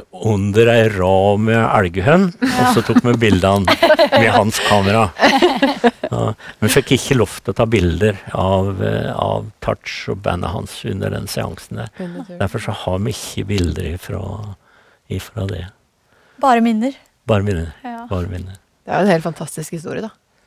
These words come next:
Speaker 1: Ja, det var u-, utrolig moro. Og, og som jeg sa, vi var veldig spent på hvordan folk dette var.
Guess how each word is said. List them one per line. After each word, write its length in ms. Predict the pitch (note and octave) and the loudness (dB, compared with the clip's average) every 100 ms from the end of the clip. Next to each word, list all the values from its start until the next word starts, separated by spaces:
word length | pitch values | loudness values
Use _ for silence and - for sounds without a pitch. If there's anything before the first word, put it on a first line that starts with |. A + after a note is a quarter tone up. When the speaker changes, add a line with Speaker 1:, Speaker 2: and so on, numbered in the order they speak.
| _ _ | _ _
Speaker 1:
Ja, 80 | C3+ C#3 | 4 6
det 180 | C#3 C#3 | 8 8
var 240 | A#2+ A#2+ | 8 6
u-, 160 | B2 B2 | 2 2
utrolig 920 | A#2+ - - A2+ G2 F#2 F#2 G2 A2 | 0 -2 -2 0 0 0 0 2 4
moro. 340 | G#2 - C3+ D3 | 2 2 0 -2
Og, 400 | D#3 B2 B2+ - | 2 4 4 2
og 400 | C#3+ B2 A#2+ A#2+ - _ _ _ _ _ _ - | 2 4 4 2 -2 _ _ _ _ _ _ -6
som 200 | A#2+ A#2+ | 0 2
jeg 80 | A#2 | 4
sa, 140 | B2+ | 4
vi 80 | B2+ | 6
var 240 | A#2+ A2 | 6 6
veldig 520 | A2+ B2 F#2+ F2 F#2 G#2+ | 6 6 6 2 -2 -4
spent 640 | - _ - D#2+ E2+ G2 _ | -6 _ -6 -4 -4 -10 _
på 140 | - G2 | -6 -6
hvordan 240 | G#2 - | -6 -8
folk 320 | - G2 F#2 | -6 -6 -4
dette 240 | - F#2+ F#2+ | -4 -4 -2
var. 320 | G2+ D3 A#3 | 2 4 2